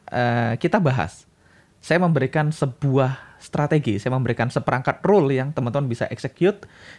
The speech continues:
yang siapapun bisa mengikutinya asalkan disiplin gitu ya. Karena kita sama-sama tahu, teman-teman, satu-satunya cara untuk mendapatkan hasil konsisten adalah actionnya harus konsisten. Teman-teman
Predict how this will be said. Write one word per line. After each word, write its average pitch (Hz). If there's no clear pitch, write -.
yang 139
siapapun 147
bisa 120
mengikutinya 117
asalkan 110
disiplin 101
gitu -
ya. 117
Karena 123
kita 175
sama-sama 156
tahu, 170
teman-teman, 107
satu-satunya 196
cara 131
untuk 139
mendapatkan 120
hasil 127
konsisten 120
adalah 120
actionnya 131
harus 120
konsisten. -
Teman-teman 180